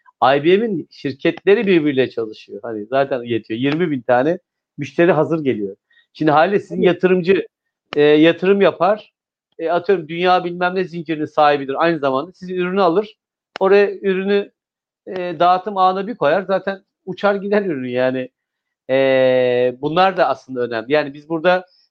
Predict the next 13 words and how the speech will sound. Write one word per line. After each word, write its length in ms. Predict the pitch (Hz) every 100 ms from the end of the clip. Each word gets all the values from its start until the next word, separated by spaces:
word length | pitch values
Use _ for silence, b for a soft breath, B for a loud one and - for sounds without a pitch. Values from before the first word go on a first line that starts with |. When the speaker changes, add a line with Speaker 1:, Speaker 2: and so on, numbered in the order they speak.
| -
Speaker 1:
e, 200 | 139 143
bunları 320 | 143 160 180
ıskalıyoruz. 640 | 160 - 151 165 160 110
Yani 180 | 123 127
biz 120 | 131
her 160 | 156 160
şeye 280 | 156 165 160
tabii 240 | 156 151
finans 420 | - 143 151 151
ve 40 | 151
Speaker 2:
Tabii. 120 | 311
Speaker 1:
para 160 | 277 151
olarak 320 | 156 147